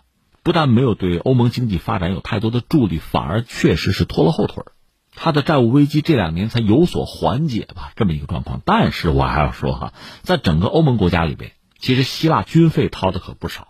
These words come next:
在欧洲大约能排到第三，就军费啊，所以买了一些先进的装备。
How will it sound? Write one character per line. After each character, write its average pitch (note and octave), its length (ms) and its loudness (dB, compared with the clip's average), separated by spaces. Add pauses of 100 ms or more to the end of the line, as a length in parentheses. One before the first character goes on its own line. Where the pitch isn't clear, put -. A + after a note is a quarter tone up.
(180)
在 A#2 100 -4
欧 C#3 220 4
洲 C3 120 4
大 B2 140 0
约 A#2+ 140 0
能 B2+ 100 0
排 G2+ 160 -2
到 B2+ 80 0
第 G#2+ 140 -2
三， C3 240 -6 (500)
就 A2 100 -6
军 C#3+ 220 4
费 B2+ 180 -2
啊， D2+ 160 -10 (140)
所 C3 140 0
以 C#3+ 40 4
买 D#2+ 280 2
了 E2+ 80 -2
一 G2+ 40 0
些 A#2+ 140 -4
先 C#3+ 240 0
进 C3+ 140 4
的 D2 80 -2
装 D3+ 240 -8
备。 - 160 -14